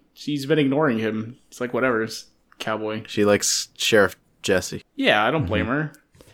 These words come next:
Speaker 3: Yeah, she strips Woody of <laughs> his sheriff badge, just gives it to Jesse.
Speaker 2: Surprised it comes off.
Speaker 3: Uh, yeah,
Speaker 2: It's a
Speaker 3: I
Speaker 2: quality
Speaker 3: guess.
Speaker 2: toy.
Speaker 1: Oh, toys back, toys back then, they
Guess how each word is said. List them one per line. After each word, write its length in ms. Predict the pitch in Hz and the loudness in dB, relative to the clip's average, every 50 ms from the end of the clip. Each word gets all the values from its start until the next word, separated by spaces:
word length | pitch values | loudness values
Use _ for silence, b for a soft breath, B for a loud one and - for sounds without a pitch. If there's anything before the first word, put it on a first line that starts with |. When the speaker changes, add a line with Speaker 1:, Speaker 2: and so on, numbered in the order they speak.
| b b | b b
Speaker 3:
Yeah, 180 | 113 120 131 | 6 6 6
she 200 | 110 - - 147 | 6 6 4 2
strips 340 | 139 - - 170 151 - - | 2 2 2 2 2 2 2
Woody 320 | 123 127 139 143 143 143 131 | 4 6 8 8 8 8 8
of 260 | 127 123 117 - - | 8 8 6 0 -6
<laughs> 0 | |
his 560 | - 104 113 98 117 117 107 - 170 143 113 | -4 -2 2 6 6 6 6 6 4 4 4
sheriff 400 | - - 117 113 117 123 123 113 | 0 0 4 6 6 6 6 6
badge, 300 | - 123 123 127 127 120 | 6 8 8 8 8 6
just 240 | - 131 123 117 120 | 6 2 2 2 4
gives 180 | 135 123 120 123 | 2 2 2 2
it 120 | 123 120 | 0 2
to 80 | - 117 | 2 0
Jesse. 560 | 107 101 107 104 107 - - 131 135 135 - _ _ _ _ - | 2 4 4 4 4 2 0 -2 -2 -2 -6 _ _ _ _ -10
Speaker 2:
Surprised 420 | - 165 135 - - 98 104 110 - | -8 -8 -6 0 0 0 0 0 -2
it 40 | - | -6
comes 220 | - 101 90 90 | -6 -8 -8 -6
off. 420 | 90 87 113 135 - - - - _ _ _ _ _ _ _ - 120 107 131 139 | -6 -6 -6 -6 -8 -14 -20 -20 _ _ _ _ _ _ _ -14 -12 -10 -6 -4
Speaker 3:
Uh, 1000 | 151 160 165 156 156 151 147 143 143 139 139 139 135 131 131 131 127 123 123 120 117 - _ _ - | -2 -2 -2 -2 -2 0 0 0 2 2 2 2 2 2 0 0 0 0 -2 -2 -4 -8 _ _ -6
yeah, 220 | 214 190 185 160 | -2 0 2 2
Speaker 2:
It's 80 | 143 139 | 2 0
a 20 | |
Speaker 3:
I 40 | 135 | -2
Speaker 2:
quality 400 | - - 165 156 151 143 127 113 | 4 8 8 10 10 8 4 2
Speaker 3:
guess. 120 | 107 - - | 0 -2 0
Speaker 2:
toy. 200 | 131 127 113 98 | 0 0 0 0
Speaker 1:
Oh, 40 | |
toys 240 | - 311 359 392 320 | 0 0 0 0 0
back, 420 | 277 320 285 269 - - - - - | 2 4 4 4 2 0 -14 -14 -8
toys 300 | 311 392 427 427 349 262 | -4 2 2 2 2 4
back 300 | 262 226 196 180 - 160 | 4 4 4 4 2 -2
then, 240 | 156 156 147 143 | -2 -2 -2 -4
they 320 | 139 135 139 139 135 131 | -4 -4 -4 -6 -6 -8